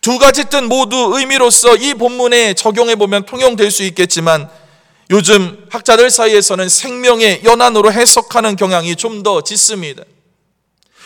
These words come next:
그래서 최근에 번역된 성경들에서는 이 부분을 생명의 연장으로 해석합니다. 여러분, 이에스브이 성경에서도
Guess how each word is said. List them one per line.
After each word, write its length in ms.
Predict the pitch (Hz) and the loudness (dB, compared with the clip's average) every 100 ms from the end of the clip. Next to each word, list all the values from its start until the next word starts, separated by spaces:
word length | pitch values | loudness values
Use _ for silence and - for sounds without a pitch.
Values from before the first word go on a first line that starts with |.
| - | -8
그래서 300 | 220 247 247 | -2 0 0
최근에 360 | - 233 220 214 | 2 2 2 2
번역된 460 | 214 214 214 208 | 2 2 0 0
성경들에서는 880 | 196 214 202 196 190 185 190 185 240 _ _ _ _ _ | 0 0 0 0 -2 -2 -2 -6 -8 _ _ _ _ _
이 180 | - 269 | -8 -6
부분을 680 | 208 196 175 214 202 139 _ _ _ | -6 -4 -2 -2 -4 -6 _ _ _
생명의 760 | - - 247 226 214 180 165 156 | -4 -2 -2 0 2 2 2 0
연장으로 960 | 196 214 214 220 190 170 170 131 - _ _ _ _ _ - | 0 -2 -4 -4 -4 -6 -6 -8 -12 _ _ _ _ _ -8
해석합니다. 720 | 214 - 214 196 156 131 85 _ _ _ _ _ _ _ _ _ _ _ _ _ _ _ _ _ - 220 | -4 -2 -2 -4 -8 -8 -16 _ _ _ _ _ _ _ _ _ _ _ _ _ _ _ _ _ -4 2
여러분, 240 | 247 262 | 4 4
이에스브이 520 | 226 269 - 247 247 | 2 2 0 0 0
성경에서도 760 | 240 226 220 208 196 190 165 | 0 0 0 2 2 0 -2